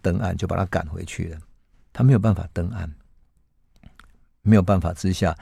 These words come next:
李先德只好对台湾的这个清朝的官府施压，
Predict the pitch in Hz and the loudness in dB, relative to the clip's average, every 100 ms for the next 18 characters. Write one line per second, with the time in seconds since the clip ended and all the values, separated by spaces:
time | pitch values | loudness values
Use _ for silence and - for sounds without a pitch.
0 | - - - 123 180 196 127 104 113 117 | -14 0 6 10 12 12 10 8 6 6
1 | 92 110 101 98 98 110 107 92 92 90 | 8 6 6 4 6 6 4 2 2 0
2 | 87 - - - - 135 123 95 90 - | -4 -10 -18 -4 4 4 4 2 2 4
3 | 104 104 92 98 - 92 92 87 | 4 4 -2 -4 -2 0 2 0